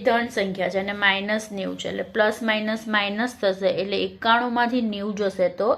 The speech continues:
એક જવાબ આવશે. મોટી સંખ્યા એકાણું છે, એટલે ધન જ રહેશે. બરાબર? તો જવાબ શું આવ્યો? આપણે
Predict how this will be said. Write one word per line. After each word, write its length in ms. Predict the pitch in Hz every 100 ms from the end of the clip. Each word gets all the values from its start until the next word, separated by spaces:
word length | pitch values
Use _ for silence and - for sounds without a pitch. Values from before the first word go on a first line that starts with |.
| -
એક 180 | 226 185
જવાબ 320 | 175 190 170 165
આવશે. 260 | - - - - - - - -
મોટી 300 | 196 190 220
સંખ્યા 400 | 226 220 226 214
એકાણું 440 | 214 226 214 190
છે, 100 | 190
એટલે 160 | 190 190 - _ _ -
ધન 400 | 269 190 202 196 196
જ 80 | 180
રહેશે. 280 | 147 -
બરાબર? 360 | 180 202 277 349 - - - - - -
તો 80 |
જવાબ 360 | 185 190 185 196 -
શું 140 | 247 233
આવ્યો? 240 | 208 196 196
આપણે 300 | 190 190